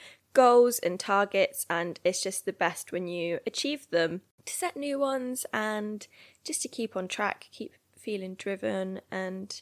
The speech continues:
yeah, everything like that. Anyway, so I'm on the sofa again this week as well because I really enjoyed last week. It felt more like I was just chatting to you, like I was just with a friend.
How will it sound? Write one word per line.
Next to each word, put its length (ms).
yeah, 360
everything 380
like 220
that. 220
Anyway, 640
so 720
I'm 160
on 140
the 40
sofa 300
again 240
this 180
week 300
as 120
well 360
because 640
I 180
really 300
enjoyed 400
last 300
week. 320
It 180
felt 360
more 260
like 400
I 100
was 160
just 360
chatting 420
to 140
you, 420
like 200
I 80
was 120
just 160
with 140
a 40
friend. 600